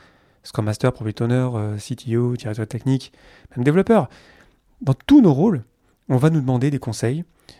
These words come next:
On veut souvent le raccourci, l'outil pour résoudre un problème.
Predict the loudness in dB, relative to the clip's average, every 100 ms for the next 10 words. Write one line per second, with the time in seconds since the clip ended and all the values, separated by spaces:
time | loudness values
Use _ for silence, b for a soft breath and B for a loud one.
0 | b -2 2 4 2 0 2 2 2 -2
1 | -8 -10 -8 -4 -2 0 -2 -4 -8 -8
2 | -10 -8 -4 -2 -2 -4 -4 -6 -8 -10